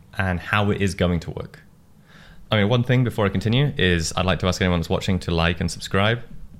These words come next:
And I'm gonna be doing this as a series. So if you like, subscribe, and then you put notifications on, I am gonna release a video, either one video for each one of these, or I might combine two together if it's not too long.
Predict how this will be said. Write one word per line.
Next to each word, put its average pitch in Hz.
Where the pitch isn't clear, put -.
And 92
I'm 101
gonna 98
be 95
doing 92
this 85
as 82
a 80
series. 95
So -
if 95
you 101
like, 95
subscribe, 95
and 92
then 87
you 87
put 87
notifications 92
on, 98
I 92
am 101
gonna 95
release 90
a 98
video, 123
either 135
one 113
video 107
for 101
each 95
one 101
of 101
these, 120
or 95
I 87
might 85
combine 80
two 82
together 78
if 76
it's 78
not -
too 82
long. 101